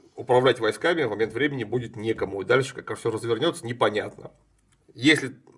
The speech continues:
начальник оказывался в такой ситуации, это значит, или его солдаты продолбали, и всё уже как-то совсем не очень хорошо, или он специально личным примером возглавлял какое-то действие, например, атаку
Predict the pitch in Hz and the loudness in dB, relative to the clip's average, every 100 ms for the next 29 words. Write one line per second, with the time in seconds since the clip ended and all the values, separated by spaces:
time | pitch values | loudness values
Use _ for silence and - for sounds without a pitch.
0 | _ _ - - - 127 123 135 101 107 | _ _ -20 -20 -6 0 4 4 2 -6
1 | - 131 120 104 - 113 110 107 - - | 0 2 2 -2 -6 -4 -4 -2 2 2
2 | 131 107 123 123 131 131 113 - - 208 | 2 -4 0 0 -2 0 0 -2 0 0
3 | 135 117 110 104 92 76 71 _ _ _ | 0 -2 0 0 -2 -6 -14 _ _ _
4 | - - - - - - _ 143 135 143 | -20 -20 -20 -20 -20 -20 _ 0 6 8
5 | 123 123 123 107 - 123 123 127 147 139 | 8 4 0 -2 -6 -8 -2 4 6 6
6 | 98 92 98 98 95 127 170 156 - 190 | 4 -4 -4 -4 0 6 6 6 -2 -6
7 | - 185 160 131 120 117 127 - 107 101 | 2 6 6 6 2 -4 -6 -8 -10 -8
8 | 104 131 185 190 185 151 - - 104 104 | -4 0 0 0 -2 -8 -16 -14 -6 -4
9 | 101 107 135 156 139 - 117 123 - 107 | -2 2 4 2 -2 -10 -6 -6 -6 -10
10 | - 113 101 - - 92 - 98 143 139 | -8 -4 -4 -4 -14 -12 -8 0 2 0
11 | - 104 - 95 - - | -4 -4 -2 -4 -6 -12